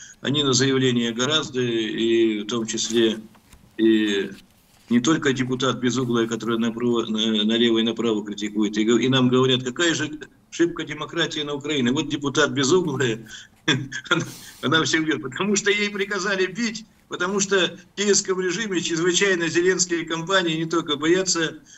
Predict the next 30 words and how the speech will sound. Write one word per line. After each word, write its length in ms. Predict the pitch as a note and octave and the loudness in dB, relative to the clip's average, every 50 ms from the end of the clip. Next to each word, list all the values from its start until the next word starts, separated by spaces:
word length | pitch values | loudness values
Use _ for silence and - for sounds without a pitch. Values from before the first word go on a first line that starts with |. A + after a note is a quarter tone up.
| - _ | -20 _
чтобы 360 | - - - - D#3+ E3 E3+ | -18 -10 -8 -2 2 2 4
военные, 600 | E3 F3 F3 G3 G3+ - F#3 F3 E3+ D#3+ D#3 D#3 D3+ | 4 4 4 2 2 2 0 0 0 0 0 0 -2
э, 240 | D3+ D#3 D3+ D3+ D3+ | -2 -4 -4 -4 -4
украинские 1120 | D3+ D3+ D#3 E3 F3 F#3 F3 F3 - E3+ D#3+ D3+ D3 C#3+ C#3 C3 B2 A2+ B2 - - - | -2 0 2 2 2 2 0 0 0 0 0 0 2 0 0 0 -2 -2 -6 -10 -12 -12
сказали, 360 | - - D#3+ D#3 E3+ D#3+ D#3 | -4 -2 2 4 6 6 6
«Нам 180 | D#3+ F3 F3 E3+ | 4 4 2 2
все 180 | E3+ - F3+ | 2 2 2
это 120 | F3 E3+ E3+ | 2 2 2
надоело». 560 | E3 E3 E3 F3 F3+ E3+ D#3+ C3 G#2+ F#2+ - - - _ _ _ _ _ _ _ _ _ _ _ _ - | 0 2 2 4 4 4 2 0 -2 -6 -12 -16 -20 _ _ _ _ _ _ _ _ _ _ _ _ -8
Потому 340 | C3+ A#2+ D#3 E3+ F3+ F3+ F3 | -4 -2 0 0 0 0 0
как 200 | F3 E3+ F3 F3 | 0 -2 -2 -2
кровь, 320 | E3+ F#3 G3 F#3+ E3+ - | 0 0 0 0 -2 -4
кровь, 280 | E3+ E3+ F#3 F3 D#3+ - | -4 -4 -4 -4 -4 -4
кровь 300 | E3 F3 F3 E3+ D#3 D#3 | -4 -2 -2 -2 -2 -2
льется, 520 | D#3+ F3 G3 G3+ F#3+ - - C#3 A#2+ A2 G#2+ - - - - - _ | -2 -2 0 0 0 -2 -2 -2 -4 -4 -6 -10 -18 -20 -20 -14 _
и 80 | - C3+ | -10 -2
понимание 540 | - E3 E3 F3+ F3+ F3+ F#3 F3+ F3+ E3+ E3+ | 0 0 0 2 2 2 2 2 4 2 2
того, 260 | F3 F3+ F#3 F#3 F3+ | 2 2 2 2 0
кто 160 | F3+ F3 F3 | 0 -2 -2
на 100 | E3+ E3+ | 0 0
передке 380 | E3 E3+ E3+ F3 E3+ - G#3 F#3+ | 0 0 0 0 0 -2 0 0
находится, 560 | F3+ E3+ - F3 E3 D#3+ - B2+ - C#3+ C3 | 0 0 0 0 0 0 0 0 0 -2 -4
куда 300 | B2+ D#3 C#3+ F3 E3+ E3+ | -4 -2 0 2 4 4
они 140 | D#3+ D#3+ D#3+ | 4 2 2
влипли, 420 | D#3+ E3+ G3 G3 G3+ E3+ D#3+ D3 | 2 2 0 0 0 -2 -2 -2
что 200 | - - E3 D#3 | 0 0 -2 0
делают, 680 | D#3+ E3 F#3+ F3+ E3 D3+ D3 - D3 - A2+ - - - | 2 2 2 2 0 -2 -4 -6 -10 -12 -16 -18 -10 -6
тоже 200 | F3 F3+ E3 D#3+ | -2 -2 -2 -2
какое-то 380 | D#3 C#3 D3+ E3+ D#3+ D#3 - E3 | -4 -2 0 0 0 2 0 0
есть. 400 | D#3 C3 A#2+ - - - - | 0 2 0 0 -2 -6 -12